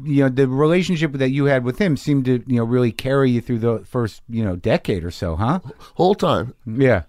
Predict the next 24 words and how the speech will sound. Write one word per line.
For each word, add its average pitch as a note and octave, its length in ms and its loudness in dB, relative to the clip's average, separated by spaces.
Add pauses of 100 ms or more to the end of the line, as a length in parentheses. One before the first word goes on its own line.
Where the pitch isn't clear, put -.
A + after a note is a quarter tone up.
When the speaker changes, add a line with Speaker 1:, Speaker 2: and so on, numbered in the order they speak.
(220)
Speaker 2:
He C3 140 4
was C3+ 140 0
the B2 100 0
first C#3 300 0
person B2+ 280 2
I'd A2+ 200 0
play C3+ 200 4
things B2+ 320 -2
for A#2+ 360 0 (200)
since A#2+ 300 -4
I G#2+ 80 2
was G#2 380 -2
fifteen. B2 640 0 (880)
And, C3+ 360 2 (160)
uh, G#2+ 340 0 (680)
when A2+ 180 2
he, A#2+ 220 4
he C3 160 4
was A#2 160 0
with B2+ 160 2
the A2 100 2
record A2 340 2
company, G2+ 480 -2 (160)
uh, D#2+ 280 -4